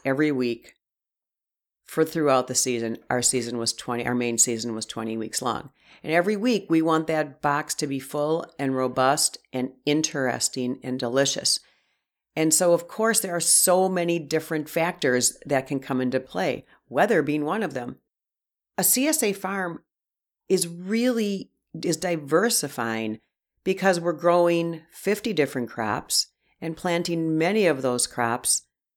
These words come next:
you know, six, eight different times throughout the season. And so if one of our fields would flood, or we had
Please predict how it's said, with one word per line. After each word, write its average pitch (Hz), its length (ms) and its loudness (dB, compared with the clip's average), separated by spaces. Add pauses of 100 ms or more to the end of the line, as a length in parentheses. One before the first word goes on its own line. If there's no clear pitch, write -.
(300)
you 160 120 -2
know, 147 380 0 (180)
six, - 600 0 (120)
eight 190 400 2
different 156 460 0
times 147 600 -2 (120)
throughout 139 500 -4
the - 60 -10
season. - 440 0 (440)
And 180 140 0
so 202 380 4 (260)
if 196 160 0
one 226 220 2
of 226 80 2
our 220 120 2
fields 202 580 0 (460)
would 208 400 2
flood, 113 500 -6 (340)
or 165 640 6 (360)
we 175 240 -4
had 165 480 2